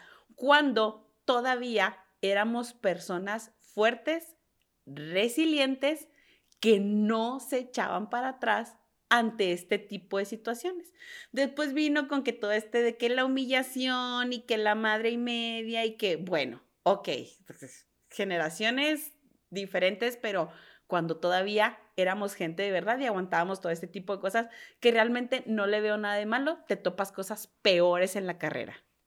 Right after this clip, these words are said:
Pero let's leave it there. Ok. Nos llevan a todos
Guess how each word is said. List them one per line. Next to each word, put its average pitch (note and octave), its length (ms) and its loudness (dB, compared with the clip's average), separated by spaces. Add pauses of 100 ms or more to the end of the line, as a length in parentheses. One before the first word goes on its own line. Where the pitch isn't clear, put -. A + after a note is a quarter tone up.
(1120)
Pero D#4 320 4
let's G#3+ 320 -4
leave G#3+ 240 -4
it F#3 60 -8
there. - 320 -4 (600)
Ok. D3+ 160 -6 (2000)
Nos G#3 360 2
llevan G#3 380 4
a B3+ 200 0
todos B3 540 0